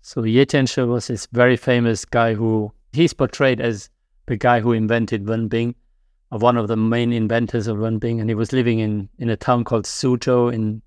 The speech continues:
China. And, uh, he, he was very, very famous.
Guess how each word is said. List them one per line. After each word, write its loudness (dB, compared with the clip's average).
China. -4
And, 0
uh, 0
he, 2
he -2
was 2
very, 4
very 0
famous. -4